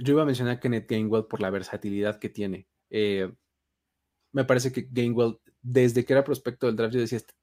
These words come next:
tipo va a ser súper efectivo atrapando el balón, además de corriéndolo". Entonces, eh, en algunos momentos se le ha dado un poquito de juego a, a Gainwell. Este,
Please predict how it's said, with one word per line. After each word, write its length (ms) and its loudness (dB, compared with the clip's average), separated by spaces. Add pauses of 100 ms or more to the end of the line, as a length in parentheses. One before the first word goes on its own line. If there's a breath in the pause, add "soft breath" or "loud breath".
tipo 480 -2
va 120 -2
a 60 -6
ser 220 -4
súper 500 -2
efectivo 760 -4
atrapando 720 -2
el 80 2
balón, 320 0
además 320 -4
de 100 -8
corriéndolo". 600 -10 (560 soft breath)
Entonces, 560 0 (180)
eh, 580 -2 (240)
en 140 2
algunos 520 6
momentos 640 2
se 120 -4
le 140 2
ha 80 4
dado 240 2
un 80 0
poquito 320 -6
de 60 2
juego 520 -2
a, 180 -6
a 200 -10
Gainwell. 480 2 (320 soft breath)
Este, 400 -6